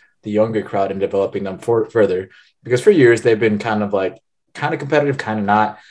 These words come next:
But when you get rid of Claude Giroux, the heart and soul of that team, you're, you're waving the white flag. It's, it's a,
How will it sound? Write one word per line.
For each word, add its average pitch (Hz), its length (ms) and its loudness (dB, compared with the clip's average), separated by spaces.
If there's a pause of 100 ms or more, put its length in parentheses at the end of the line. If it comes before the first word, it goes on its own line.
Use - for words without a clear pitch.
(200)
But 120 80 -4
when 147 100 4
you 185 60 0
get 190 80 4
rid 165 120 4
of 131 80 -2
Claude 127 220 -2
Giroux, 117 360 -4 (400)
the 104 140 -6
heart 110 180 -2
and 104 80 -6
soul 117 180 -6
of 107 60 -4
that 107 180 -2
team, 117 400 -12 (460)
you're, 123 200 4
you're 131 140 0
waving 135 260 4
the 113 80 0
white 95 180 0
flag. - 320 -16
It's, - 220 -8
it's 131 220 0
a, 113 200 -2